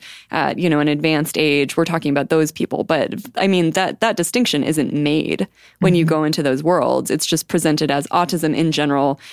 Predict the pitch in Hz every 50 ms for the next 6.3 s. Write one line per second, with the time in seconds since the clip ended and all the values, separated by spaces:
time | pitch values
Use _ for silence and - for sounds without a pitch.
0 | - - - - 208 175 185 170 170 180 175 165 160 147 151 151 147 - 147 143
1 | 135 135 139 135 151 - _ _ _ _ - 180 170 151 147 147 147 - - 160
2 | 143 143 143 - - 175 160 160 - 160 156 - - - 170 160 - - 165 160
3 | 160 156 156 151 147 151 156 143 139 151 - - 165 151 147 151 147 147 147 147
4 | 139 135 - - - 156 151 143 147 139 139 139 143 139 - - - - - -
5 | - - - - - - - - 165 160 170 165 165 160 160 156 - - 156 156
6 | 151 147 147 143 143 151